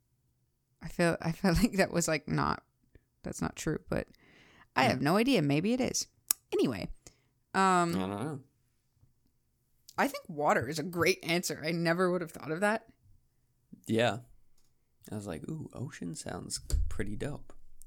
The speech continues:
Speaker 1: I
Speaker 2: But
Speaker 1: literally
Speaker 2: water takes the
Speaker 1: cannot
Speaker 2: cake.
Speaker 1: think of a better choice than the Stanley Cup for me because I just get to
Speaker 2: <laughs>
Speaker 1: watch ho-,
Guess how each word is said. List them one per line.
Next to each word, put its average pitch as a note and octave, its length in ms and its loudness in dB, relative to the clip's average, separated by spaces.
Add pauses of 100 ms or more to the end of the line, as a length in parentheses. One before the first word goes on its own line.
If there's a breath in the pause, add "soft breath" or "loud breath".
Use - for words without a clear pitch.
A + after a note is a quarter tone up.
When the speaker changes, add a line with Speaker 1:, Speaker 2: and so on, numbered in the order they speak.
Speaker 1:
I A#3+ 140 8
Speaker 2:
But A#3 80 0
Speaker 1:
literally G#3 380 4
Speaker 2:
water G2 340 0
takes - 100 -6
the - 100 4
Speaker 1:
cannot F#3 300 0
Speaker 2:
cake. D3+ 80 -2
Speaker 1:
think F3 180 0
of E3 120 0
a D#3 80 0
better D3 540 -2 (300)
choice D3+ 360 -2
than D3 160 -6
the - 80 -6
Stanley D3 280 -6
Cup C#3+ 220 -4
for F3 120 -4
me F#3 160 -2
because E3 360 -2
I D#3+ 120 0
just D#3+ 180 -4
get D#3 200 0
to C#3 100 0
Speaker 2:
<laughs> A#2+ 100 0
Speaker 1:
watch D3 300 2
ho-, - 140 -2